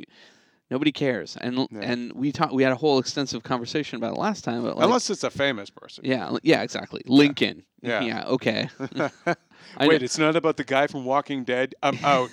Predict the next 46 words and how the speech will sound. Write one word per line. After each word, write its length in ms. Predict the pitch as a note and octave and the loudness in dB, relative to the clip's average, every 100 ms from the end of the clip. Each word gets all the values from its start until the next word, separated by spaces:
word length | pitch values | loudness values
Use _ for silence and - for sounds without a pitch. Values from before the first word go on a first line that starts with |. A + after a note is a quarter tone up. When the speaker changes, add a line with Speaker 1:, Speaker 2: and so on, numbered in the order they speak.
| - | 0
Speaker 1:
He's 240 | F3+ D3+ | 2 4
on 160 | C#3 C3+ | 4 4
my 140 | C3 | 2
money. 380 | B2 A#2+ C3 A2 C3+ | 2 0 -2 -2 -6
Speaker 2:
<laughs> 320 | D#3+ C3 E3 | -6 -6 -6
Speaker 1:
So 140 | C#3+ B2 | 0 2
if 160 | A2+ | 4
anybody 380 | C#3+ F3+ G3 G3 | 4 4 4 6
is 120 | F3 | 6
on 160 | D#3+ E3 | 6 6
your 120 | D3+ | 4
money, 500 | C3 B2+ C3 A2+ A2 | 2 2 2 0 -4
then 220 | A2 A2 | -4 -4
they 100 | A2+ | -4
can 120 | A2 A#2+ | -4 -4
have 120 | A2+ | -4
a 60 | |
movie 260 | G#2+ A2 G#2 | -8 -6 -8
about 240 | G#2 C#3 | -8 -8
them. 180 | - - - C3 | -8 -12 -10 -10
Speaker 2:
<laughs> 200 | G3 - | -10 -8
Speaker 1:
Um, 400 | C3+ B2 A#2 A#2 | 0 2 2 0
but, 200 | - B2+ B2 _ _ _ | 2 2 2 _ _ _
but 140 | - B2 | -4 -2
yeah, 300 | E3+ F#3 C#3+ | -2 -4 -6
I 40 | C#3 | -4
mean, 420 | D#3+ E3 D3+ C#3 _ _ _ _ _ - | -2 -2 -2 -10 _ _ _ _ _ -6
I 60 | |
don't 160 | F4+ C#4 | -2 2
know. 260 | G#3+ F#3 B2 | 2 2 0
I, 240 | D3+ E3 _ - | -2 -2 _ -8
I 80 | F3+ | -4
just 260 | A#3+ - | -4 -6
Speaker 2:
I, 60 | - - | -12 -10
I, 80 | A#2+ | -10
I 60 | D3+ | -8
feel 220 | - B2 | -6 -2
like 200 | D3 - | -4 -4
there 120 | A2+ | -8
was 160 | A2+ A#2+ | -6 -6
a 120 | A2 | -8
generational 920 | G#2 C3+ B2 A2 B2+ C#3 B2 G2+ G2 | -4 -2 -2 -4 -6 -6 -8 -10 -10
gap 280 | B2+ C3+ - | -6 -6 -4
there. 120 | A2 | -8
I 40 | |
mean, 200 | G#2+ G#2+ | -6 -8